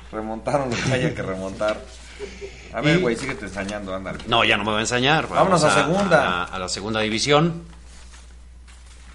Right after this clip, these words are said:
Speaker 2: Se jugó la jornada dieciocho, Elche dos, Córdoba uno, Mallorca uno, Girona uno, Ponfe cero, Alavés uno, Gim-, el Nastic tres, Zaragoza uno, Numancia uno, Osasuna tres,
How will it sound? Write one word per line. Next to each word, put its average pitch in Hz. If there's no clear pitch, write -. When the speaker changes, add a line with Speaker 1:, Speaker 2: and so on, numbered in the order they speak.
Speaker 2:
Se 139
jugó 131
la 135
jornada 131
dieciocho, 151
Elche 123
dos, 139
Córdoba 113
uno, 165
Mallorca 117
uno, 117
Girona 113
uno, 160
Ponfe 117
cero, 131
Alavés 107
uno, 160
Gim-, 104
el 107
Nastic 127
tres, 156
Zaragoza 107
uno, 170
Numancia 123
uno, 131
Osasuna 117
tres, 165